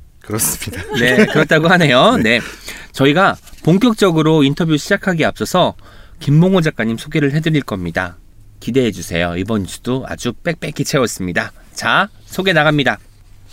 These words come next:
Speaker 2: 소설가, 언제까지나 사랑을 쓰고 싶은 사람. 학창 시절 꿈은 선생님이었다. 하지만 사범대 입시에 실패했다.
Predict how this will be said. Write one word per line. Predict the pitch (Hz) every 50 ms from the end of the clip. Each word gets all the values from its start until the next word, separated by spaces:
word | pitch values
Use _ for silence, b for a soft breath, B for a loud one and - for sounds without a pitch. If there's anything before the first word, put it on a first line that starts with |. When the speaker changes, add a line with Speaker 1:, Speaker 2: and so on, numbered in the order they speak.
| - - - - - - _ - - B B B B B B B B B B
Speaker 2:
소설가, | - - 214 - 220 196 165 131 113 95 - - - - - _ b b b b b b b b b b b - - -
언제까지나 | 120 139 160 160 - 196 170 - 175 160 147 - 139 135 127 120 101 92 92 - - - b b b b b b b
사랑을 | - - - 185 180 175 170 170 170 160
쓰고 | - - 180 175
싶은 | 160 - - 139 120
사람. | - 107 95 90 85 90 87 - - - - - _ - - - _ b b b b b b b b b b b b b b b b
학창 | b - 202 - - 220 214
시절 | - - - - 170 139 110 90 - - - - - - - - - - -
꿈은 | - 170 170 180 180
선생님이었다. | 165 202 202 202 208 208 190 170 139 117 98 85 - - - - 95 98 - - - - - - - - - - - - - - - - - - - -
하지만 | - - 147 - - 180 175 160 131 123
사범대 | - - 185 220 226 220 196 175
입시에 | 123 107 - - - 120 110
실패했다. | - - 196 196 - - 139 95 85 82 - - - 90 95 -